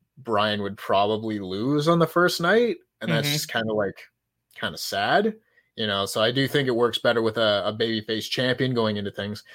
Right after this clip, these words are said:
Speaker 1: But, I mean, I've heard worse ideas, you know, getting
Speaker 2: Yeah.
Speaker 1: a match with Roman and Brian in a, in a big match at WrestleMania. I like that. And then Roman and Edge will be a really good match at WrestleMania, so I
Speaker 2: Yeah.
Speaker 1: don't hate it.
Speaker 2: Yeah, it's not terrible.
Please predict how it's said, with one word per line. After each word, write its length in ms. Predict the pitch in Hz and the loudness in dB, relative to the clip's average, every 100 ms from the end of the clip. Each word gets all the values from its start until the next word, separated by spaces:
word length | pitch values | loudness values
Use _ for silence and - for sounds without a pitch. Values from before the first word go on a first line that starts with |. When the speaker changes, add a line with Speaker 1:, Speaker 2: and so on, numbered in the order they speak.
| - _ | -20 _
Speaker 1:
But, 120 | 240 | 4
I 60 | 311 | 4
mean, 140 | 294 | 4
I've 140 | 254 | 4
heard 180 | 214 247 | 4 4
worse 240 | 165 185 - | 6 4 4
ideas, 600 | 156 143 147 123 - - _ _ | 4 4 4 2 -2 -12 _ _
you 80 | 123 | -4
know, 140 | 120 | -2
getting 200 | 135 143 | 0 2
Speaker 2:
Yeah. 60 | 143 | 2
Speaker 1:
a 40 | |
match 300 | 131 127 135 | 2 0 0
with 120 | 139 127 | -4 -2
Roman 320 | 131 139 135 | 0 0 0
and 140 | 120 110 | -4 -2
Brian 340 | 110 123 127 | -2 0 -2
in 140 | 123 | -4
a, 120 | 120 123 | -6 -6
in 120 | 127 | -6
a 160 | 120 110 | -2 -4
big 280 | 104 127 123 | -4 -4 -2
match 280 | 123 120 - | -2 -2 -2
at 60 | |
WrestleMania. 600 | 120 117 120 123 127 139 147 _ _ | -4 -4 -2 0 2 0 -2 _ _
I 80 | 113 | -2
like 300 | 107 117 123 | 0 0 0
that. 400 | 123 135 208 202 _ | 0 4 2 0 _
And 140 | 123 | -4
then 180 | 135 135 | 0 0
Roman 340 | 120 139 151 143 | 2 2 2 0
and 100 | 127 | 2
Edge 440 | 156 185 160 - - | 4 2 -2 -8 -8
will 180 | 120 120 | -6 -4
be 140 | 117 | -2
a 80 | 113 | 0
really 240 | 117 120 | 0 0
good 160 | 117 113 | -2 -2
match 260 | 110 110 | -2 -2
at 60 | 117 | -4
WrestleMania, 600 | 110 - 104 104 131 180 | -4 -4 -4 -4 -2 -2
so 300 | - 120 123 _ _ _ _ _ _ _ _ _ _ _ | 0 -2 -2 _ _ _ _ _ _ _ _ _ _ _
I 60 | - | 2
Speaker 2:
Yeah. 60 | |
Speaker 1:
don't 100 | 202 | 4
hate 180 | 180 262 | 4 4
it. 140 | 214 214 _ _ _ _ _ - | 2 0 _ _ _ _ _ 0
Speaker 2:
Yeah, 180 | 233 247 _ _ _ | 0 0 _ _ _
it's 120 | - | -4
not 160 | 226 208 | -4 0
terrible. 480 | 170 135 131 117 | 2 2 0 -6